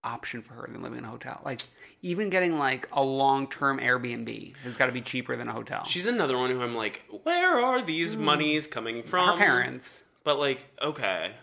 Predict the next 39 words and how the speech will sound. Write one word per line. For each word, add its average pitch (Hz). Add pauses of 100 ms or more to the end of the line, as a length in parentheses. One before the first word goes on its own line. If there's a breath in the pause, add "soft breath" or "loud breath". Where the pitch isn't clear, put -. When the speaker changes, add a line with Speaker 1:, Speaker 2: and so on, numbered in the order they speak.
(180)
Speaker 2:
what 139
do 151
they 147
do? 82 (500)
Are 139
they, 175
like, 180 (760 soft breath)
one 143
of 139
those 131
families 120
like 107
the 107
Vanderbilts 107
that's 107
Speaker 1:
Yeah. 139
Speaker 2:
just, 120
like, 101
set -
for 110
life? 101
Speaker 1:
Yeah, 151
yeah, 185
yeah. 160 (920 soft breath)
Speaker 2:
But, 302
eh, 370
Speaker 1:
Like, 330 (240)
Speaker 2:
didn't -
live -
in 302
a 269
Speaker 1:
that, 247
Speaker 2:
hotel. 220
Speaker 1:
that's 170
why, 196
like, 170
she 147
was, 127
like, 127